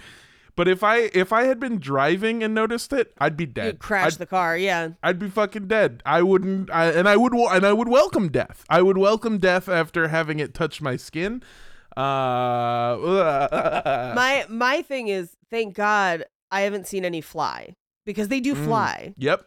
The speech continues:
Speaker 1: yep, yep, yep, yep,
Speaker 2: Especially
Speaker 1: yep.
Speaker 2: when it gets really hot, and, and we haven't
Speaker 1: Yep.
Speaker 2: seen any fly.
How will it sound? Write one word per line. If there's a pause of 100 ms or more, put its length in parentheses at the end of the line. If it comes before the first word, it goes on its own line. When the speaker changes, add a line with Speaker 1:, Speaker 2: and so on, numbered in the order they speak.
(120)
Speaker 1:
yep,
yep,
yep,
yep,
Speaker 2:
Especially
Speaker 1:
yep.
Speaker 2:
when
it
gets
really
hot,
and,
and (100)
we
haven't
Speaker 1:
Yep.
Speaker 2:
seen
any
fly.